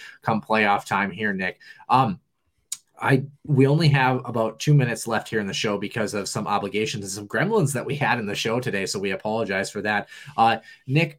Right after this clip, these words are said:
before I send it to the outro, is there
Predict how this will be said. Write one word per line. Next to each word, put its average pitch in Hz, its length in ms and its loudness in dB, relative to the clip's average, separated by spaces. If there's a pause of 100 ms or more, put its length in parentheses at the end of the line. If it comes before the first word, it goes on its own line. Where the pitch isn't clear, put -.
before 165 600 2
I 131 160 0
send 135 280 0
it 135 100 -2
to 127 100 -2
the 110 160 -2
outro, 110 380 -2
is 110 140 -4
there 127 140 -6